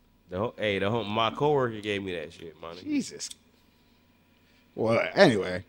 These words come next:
Speaker 2: pause, by the way. <laughs> Uh, so, yeah, yeah, but now with the whole thing, man, it's, it's quite unfortunate with the death thing, but I think it's just a, it's a,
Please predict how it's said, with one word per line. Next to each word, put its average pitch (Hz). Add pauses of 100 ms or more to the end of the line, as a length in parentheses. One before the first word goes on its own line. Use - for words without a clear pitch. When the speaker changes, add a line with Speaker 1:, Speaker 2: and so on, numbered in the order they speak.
Speaker 2:
pause, 110
by 98
the 95
way. 117 (140)
<laughs> -
Uh, 147
so, 190
yeah, 196
yeah, 120
but 127
now 151
with 143
the 143
whole 208
thing, 180
man, 143
it's, -
it's 139
quite 139
unfortunate 131
with 107
the 101
death 117
thing, 120
but 107
I 147
think 139
it's 117
just 110
a, 104
it's 135
a, 107